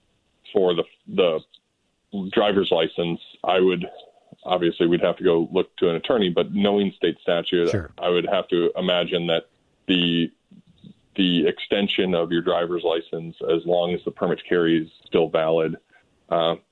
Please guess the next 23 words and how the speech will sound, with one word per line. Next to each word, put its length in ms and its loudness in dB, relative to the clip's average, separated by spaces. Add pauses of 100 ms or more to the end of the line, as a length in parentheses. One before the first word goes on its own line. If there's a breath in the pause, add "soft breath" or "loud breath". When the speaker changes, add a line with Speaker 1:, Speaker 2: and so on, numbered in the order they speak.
(160)
Speaker 1:
you 180 -4
shouldn't 400 -2
have 160 0
a 60 0
whole 160 0
lot 160 0
of 80 -6
issues 360 -2
on 140 0
that. 200 0 (180)
But 200 -2
I 100 0
believe 520 2
most 440 -2
of 200 -4
the 320 0 (300 soft breath)
jurisdictions 720 0
are 160 0
still 360 0
accepting 680 -4
permit 340 -2
to 140 -18
carry 400 -2